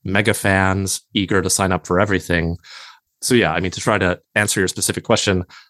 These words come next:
I'm still not really clear what the strategy here is, other than, like, try to get any co-brand partner that's willing to have them.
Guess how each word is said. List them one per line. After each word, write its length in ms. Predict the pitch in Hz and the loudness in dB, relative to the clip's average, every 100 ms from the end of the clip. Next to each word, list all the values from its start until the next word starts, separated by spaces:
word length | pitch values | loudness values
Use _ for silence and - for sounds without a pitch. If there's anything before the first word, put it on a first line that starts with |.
| _ 110 | _ -4
I'm 100 | 110 | -2
still 220 | - 165 | 0 2
not 260 | 104 104 | 2 -2
really 200 | 107 95 | -2 -4
clear 200 | - 107 | 0 0
what 120 | 92 - | 0 -2
the 60 | |
strategy 640 | - 101 95 98 110 104 - _ | -2 0 0 -2 -4 -4 -6 _
here 260 | - 113 110 | -6 -2 0
is, 340 | 113 131 - - | 0 0 -2 -2
other 200 | 104 95 | 0 2
than, 220 | 95 92 | 2 2
like, 300 | 87 82 - _ - | 2 0 -6 _ -4
try 200 | 120 104 | 0 2
to 80 | 107 | 2
get 180 | 101 - | 0 0
any 200 | 101 92 | -2 0
co-brand 480 | 104 92 98 90 - | -2 2 2 0 -2
partner 280 | 95 92 | -2 0
that's 220 | 87 92 85 | -2 -2 -2
willing 240 | 87 92 | -2 0
to 60 | 85 | 0
have 240 | 90 98 | 0 2
them. 240 | 170 196 | 0 0